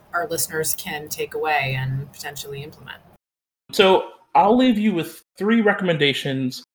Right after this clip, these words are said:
Speaker 2: maybe some examples. So one,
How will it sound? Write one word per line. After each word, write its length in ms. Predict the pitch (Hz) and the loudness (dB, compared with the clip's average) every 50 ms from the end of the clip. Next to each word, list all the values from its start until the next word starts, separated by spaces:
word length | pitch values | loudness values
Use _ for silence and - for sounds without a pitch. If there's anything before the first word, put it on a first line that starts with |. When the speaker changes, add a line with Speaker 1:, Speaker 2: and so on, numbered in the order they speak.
| _ - | _ -6
Speaker 2:
maybe 220 | 139 143 139 139 | -4 -4 -4 -4
some 180 | 127 - 139 131 | -4 -2 -2 0
examples. 720 | 127 123 - 123 117 113 113 - 113 113 113 - - - | 0 0 0 0 0 0 0 -2 -2 -4 -4 -4 -4 0
So 380 | - - 165 165 160 151 151 - - _ _ _ | 4 8 10 10 10 8 6 0 -8 _ _ _
one, 560 | 160 151 151 147 156 190 214 226 233 226 | 2 4 6 6 6 8 8 6 6 6